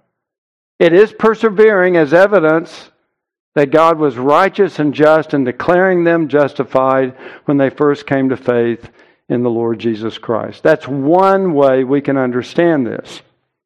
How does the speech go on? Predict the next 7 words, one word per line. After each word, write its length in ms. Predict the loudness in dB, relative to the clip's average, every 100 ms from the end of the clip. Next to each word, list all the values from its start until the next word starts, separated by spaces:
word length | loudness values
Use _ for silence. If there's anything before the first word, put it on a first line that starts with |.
| _ _ _ _ _ _ _ _ _ _ _ _ _ _ 0
That's 260 | 2 2 2
the, 280 | 4 4
so 180 | 2 2
that 200 | 4 4
their 120 | 0
persevering 840 | -2 0 0 0 0 2 2 0 -2
faith 880 | -4 0 4 4 2 0 0 -4